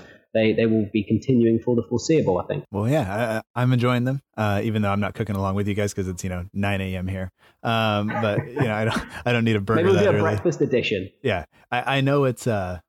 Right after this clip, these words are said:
Speaker 2: I know I'm American, but we don't eat burgers all the time. Like, it, it's not, it's not how it works.
Speaker 1: <laughs>
Speaker 2: Um, but, uh, I just wanna say thanks for doing this, Steve. It's been, uh, just a pleasure to,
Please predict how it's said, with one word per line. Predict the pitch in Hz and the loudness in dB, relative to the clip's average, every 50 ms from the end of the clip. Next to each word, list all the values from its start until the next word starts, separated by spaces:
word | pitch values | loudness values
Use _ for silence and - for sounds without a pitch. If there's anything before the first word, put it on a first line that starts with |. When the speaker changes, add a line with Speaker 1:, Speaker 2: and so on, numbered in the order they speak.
| _ _ _ _ _ _ _ _ _ _ _ _ _ _ _ _ _ | _ _ _ _ _ _ _ _ _ _ _ _ _ _ _ _ _
Speaker 2:
I | 110 | -2
know | 113 117 110 | 0 0 0
I'm | 107 104 | 0 0
American, | 101 104 104 101 95 - 98 90 | 0 0 0 0 -2 -2 -6 -6
but | 87 101 | -4 -4
we | 107 107 | -2 0
don't | 113 117 117 | 0 2 2
eat | 110 | 0
burgers | 98 90 104 98 92 95 - | 0 0 0 0 0 -2 -4
all | 90 85 90 | -4 -6 -6
the | - | -8
time. | - 95 101 98 - | -8 -10 -10 -10 -6
Like, | - 107 95 107 | -4 -4 -4 -4
it, | 107 101 | -4 -4
it's | 107 - - 107 - - | -4 -4 -6 -6 -8 -6
not, | 110 101 101 143 143 | -4 -2 -2 -4 -4
it's | - - - | -6 -6 -4
not | 120 104 | -4 -4
how | 98 101 104 | -2 -4 -6
it | 104 | -6
works. | 110 107 117 123 143 147 - - | -6 -4 -4 -6 -6 -8 -10 -12
Speaker 1:
<laughs> | 147 147 - - 143 | -12 -12 -12 -8 -4
Speaker 2:
Um, | 139 131 123 117 113 113 113 110 110 117 - _ _ _ | 0 0 2 2 2 0 0 -2 -4 -6 -12 _ _ _
but, | - - 117 123 - - - _ _ | -10 -2 0 0 0 0 -4 _ _
uh, | - 92 - - - _ - 113 101 98 - - _ _ _ | -12 -12 -12 -12 -12 _ -8 -6 -6 -6 -8 -14 _ _ _
I | - | -2
just | 143 143 | -2 0
wanna | 160 170 | 0 0
say | 139 135 113 | 2 2 0
thanks | 98 123 113 104 - | 0 0 -4 -4 -6
for | - - 113 | -4 -4 -2
doing | 104 107 104 | 0 0 0
this, | 92 90 - | 0 -2 -4
Steve. | - - 92 90 95 | -6 -6 -4 -4 -2
It's | 101 101 98 - - | -2 -2 -4 -2 -2
been, | 107 107 104 98 98 98 98 101 | -2 0 0 0 0 -2 -2 -4
uh, | 98 92 87 87 92 - - - - 151 _ _ _ | -6 -8 -8 -8 -8 -10 -12 -14 -16 -20 _ _ _
just | 110 104 - - | -8 -8 -6 -6
a | 101 101 | -8 -10
pleasure | 98 - 123 123 117 110 | -2 0 0 2 2 0
to, | 101 98 | -2 -2